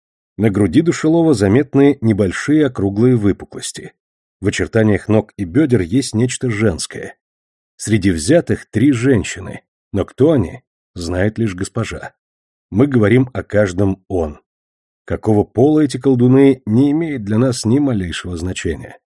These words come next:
Душелов утверждает, что он наш друг и защитник.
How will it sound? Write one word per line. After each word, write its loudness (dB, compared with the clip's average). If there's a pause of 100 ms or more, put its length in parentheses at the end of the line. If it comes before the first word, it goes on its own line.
(600)
Душелов -2
утверждает, -2
что -2
он 2
наш 0
друг -2
и -6
защитник. -8